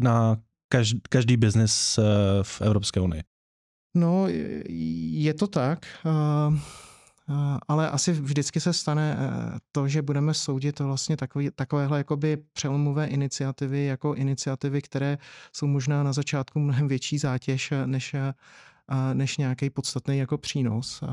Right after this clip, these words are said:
Speaker 2: protože, eh, to podstatným způsobem bude zasahovat do, eh,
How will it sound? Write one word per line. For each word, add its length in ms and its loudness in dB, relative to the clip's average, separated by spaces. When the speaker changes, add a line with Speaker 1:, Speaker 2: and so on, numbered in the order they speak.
Speaker 2:
protože, 460 -2
eh, 40 0
to 120 -4
podstatným 560 -2
způsobem 480 -2
bude 180 0
zasahovat 680 -2
do, 340 -2
eh, 40 -6